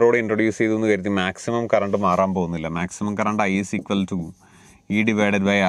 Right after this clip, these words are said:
R ആണ്. അപ്പോൾ ടോട്ടൽ കറണ്ടിൽ റെസിസ്റ്റൻസിന് യാതൊരു റോളും ഇല്ല, അല്ല, സോറി, ഇൻഡക്ടറിന് യാതൊരു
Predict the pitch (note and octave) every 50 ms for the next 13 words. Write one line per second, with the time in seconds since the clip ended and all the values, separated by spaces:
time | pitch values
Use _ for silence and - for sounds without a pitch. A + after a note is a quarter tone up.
0 | F2+ F2 F2+ E2+ E2+ D#2+ C#2+ - F#2+ D#2+ - F#2+ F2+ F#2 - A#2+ B2 G#2+ - A2
1 | G#2+ G#2 G2+ G#2 G2+ F#2+ F#2 F2+ - - G#2 - - A2+ G#2+ F#2+ A2 G#2 G2+ F#2
2 | F2 F2 F#2 F#2 F2 F2+ E2+ E2 E2 D#2 D2+ - - - _ _ _ _ - G2
3 | F#2 - - - F#2 E2 - - - _ _ _ - - - - _ _ - F#2
4 | F#2+ G#2 G#2 - - A#2+ A2+ A2 G#2 G2 F#2+ F#2+ G2+ G2